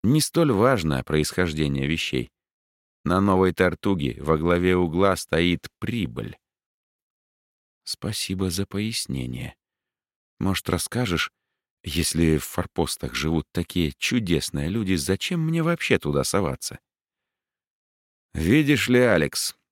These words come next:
если ты действительно захочешь покинуть эту планету, тебе не обойтись без помощи местных. Чтобы купить или зафрахтовать корабль, потребуются огромные средства.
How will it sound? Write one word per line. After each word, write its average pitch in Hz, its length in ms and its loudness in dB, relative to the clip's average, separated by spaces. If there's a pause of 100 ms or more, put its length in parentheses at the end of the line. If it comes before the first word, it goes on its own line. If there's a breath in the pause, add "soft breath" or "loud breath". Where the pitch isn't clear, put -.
(160)
если 131 420 0
ты 120 240 2
действительно 92 720 2
захочешь 85 560 2
покинуть 80 640 0
эту 73 260 -4
планету, 76 560 -2 (560)
тебе 123 320 2
не 117 140 4
обойтись 101 520 4
без 80 200 0
помощи 80 460 0
местных. - 560 -4 (840)
Чтобы 104 360 2
купить 107 540 0
или 87 200 2
зафрахтовать 85 720 2
корабль, 95 440 2 (380)
потребуются 87 800 2
огромные 104 540 2
средства. - 600 -2